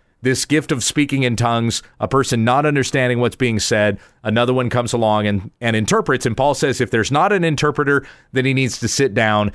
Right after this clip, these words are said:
and just be with himself and the Lord." Because there's, there's no way that that can bless or benefit anybody else if the people cannot know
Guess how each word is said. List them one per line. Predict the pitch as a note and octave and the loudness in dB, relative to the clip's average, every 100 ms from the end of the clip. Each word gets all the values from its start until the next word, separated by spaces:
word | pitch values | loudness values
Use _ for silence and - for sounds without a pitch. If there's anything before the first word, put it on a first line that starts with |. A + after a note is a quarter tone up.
| - - | -8 -6
and | A2+ | -2
just | A2 A2+ | 0 0
be | A#2+ | 0
with | A#2 A2 | 0 0
himself | A2 - A2 F#2 | 0 0 -2 0
and | G2+ | 0
the | |
Lord." | G#2+ D3 G#2+ B1+ - - _ _ _ _ _ | 2 2 2 -2 -10 -20 _ _ _ _ _
Because | A2 B2 G#2 | -4 -2 0
there's, | A2 - | -2 -2
there's | C3 A2+ | -2 -2
no | B2 B2 | 0 2
way | A#2+ A#2 | 2 0
that | G#2+ | 0
that | A2+ A2 | 0 0
can | A#2 G2+ E2+ - | 0 -2 -4 -2
bless | D3 D3 - | 2 2 2
or | B2 | 0
benefit | G2+ F#3+ E3+ C#3+ | 2 0 0 0
anybody | C#3 C3 B2 B2 D3 | 0 0 0 2 2
else | D#3 B2 - | 2 0 -4
if | C3+ | -4
the | - | -4
people | A2 C3+ A#2+ | -2 -2 -2
cannot | - B2 A#2 | -2 -2 0
know | B2+ D3 G#2+ | 2 2 2